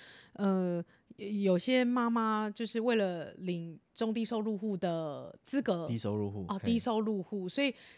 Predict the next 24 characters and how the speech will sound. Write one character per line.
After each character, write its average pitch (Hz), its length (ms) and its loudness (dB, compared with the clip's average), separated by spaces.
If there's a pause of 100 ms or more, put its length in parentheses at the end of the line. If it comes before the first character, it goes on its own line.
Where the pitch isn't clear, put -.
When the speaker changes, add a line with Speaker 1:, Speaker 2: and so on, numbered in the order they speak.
Speaker 1:
她 277 220 0
好 233 160 -2
像 226 240 0
是， 214 340 -2 (440)
呃， 185 320 -2
因 262 200 0
为 262 120 4
要 240 200 4
有 175 120 4
低 202 180 0
收 196 160 2
入 214 160 0
户 202 100 0
的 180 100 2
资 175 160 -6
格， 170 120 -4
所 185 120 -2
以 185 60 0
再 190 140 0
生 185 160 -6
一 180 60 -6
个 170 100 -8
孩 143 160 -10
子。 - 160 -20